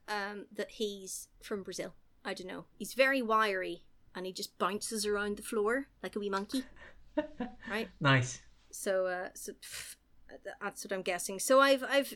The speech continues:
Speaker 1: I've named him Blanca.
Speaker 2: Yes. Blanka, yes.
Speaker 1: 'Cause he's,
Speaker 2: Street
Speaker 1: 'cause that's
Speaker 2: Fighter.
Speaker 1: his fighting style, like, being hunched over the floor and,
Speaker 2: Yeah.
Speaker 1: like, leaping on people.
Speaker 2: Yeah.
Speaker 1: Yeah, so he's Blanka. Uh, and then you see, like,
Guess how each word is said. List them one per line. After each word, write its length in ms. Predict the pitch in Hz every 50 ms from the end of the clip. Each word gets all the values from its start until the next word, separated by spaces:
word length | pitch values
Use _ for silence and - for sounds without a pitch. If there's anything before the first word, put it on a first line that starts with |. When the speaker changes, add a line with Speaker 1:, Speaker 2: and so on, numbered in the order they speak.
| - -
Speaker 1:
I've 200 | 233 247 233 240
named 220 | 262 254 254 233
him 180 | 233 247 233 208
Blanca. 420 | 208 196 196 196 196 - 160 170 - _ _ _ _ _ _ _ _ _ _ _ _ - - - - - - _ - - - _ _ _ _ _ _ _ _ -
Speaker 2:
Yes. 640 | 123 139 185 208 165 - - - - - - - - - - - - - -
Blanka, 260 | - 147 147 123 -
yes. 440 | - 110 113 110 110 - - - - - _
Speaker 1:
'Cause 180 | - 208 -
he's, 240 | - 196 - - - - - - -
Speaker 2:
Street 200 | - - 175 170
Speaker 1:
'cause 100 | 165 220
that's 120 | - 254 240
Speaker 2:
Fighter. 160 | 226 127 110
Speaker 1:
his 140 | 113 - -
fighting 300 | 277 294 320 285 226 208
style, 320 | - - 180 160 180 175
like, 180 | 180 175 - -
being 200 | 214 208 196 202
hunched 340 | - 220 214 208 - -
over 160 | 226 208 190 185
the 100 | - 196
floor 400 | - - 214 202 196 190 185 185
and, 140 | 180 175
Speaker 2:
Yeah. 220 | 180 175 185 185 180
Speaker 1:
like, 120 | 170 175
leaping 360 | 214 220 240 233 - 220 196
on 160 | 180 170 170 170
people. 440 | - - - - _ 170 170 185 - _
Speaker 2:
Yeah. 240 | - 127 123 123 123 - -
Speaker 1:
Yeah, 160 | 214 185 190
so 180 | - - 214 208
he's 140 | 262 262
Blanka. 380 | 240 214 190 185 185 - 170 170 - - _ _ _ - - - - _ _ _ _ _ _ _ _ _ _
Uh, 160 | 214 208 202 -
and 100 | 214 226
then 120 | 233 233 233
you 80 | 226
see, 280 | 226 - 233 220 214 208
like, 380 | 202 190 180 - - - -